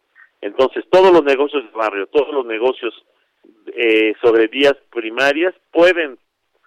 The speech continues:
eh, participar en este programa, siempre y cuando atiendan a sus clientes,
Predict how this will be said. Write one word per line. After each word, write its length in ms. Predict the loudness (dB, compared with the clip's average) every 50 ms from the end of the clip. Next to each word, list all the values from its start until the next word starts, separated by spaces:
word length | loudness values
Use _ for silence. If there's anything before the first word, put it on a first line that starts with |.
| _ _ -12
eh, 160 | -10 -8 -8
participar 640 | -6 -6 -8 -8 _ _ -20 -20 -6 -2 0 0 0
en 100 | -2 -4
este 200 | -6 -8 -10 -10
programa, 640 | -10 -8 -6 -4 -2 0 0 0 0 0 -4 -8 -8 _ _ _ _ _ _ _ _
siempre 320 | -4 -4 -4 -2 -4 -4 -6
y 40 | -4
cuando 440 | _ 0 0 0 -2 -2 -4 -4 -4 -4
atiendan 560 | -6 -8 _ _ -8 -6 -4 -4 -4 -4 -4
a 80 | -8
sus 180 | -10 -10 -12 -12
clientes, 540 | -12 -12 -8 -8 -6 -8 -6 -4 -4 -4 -4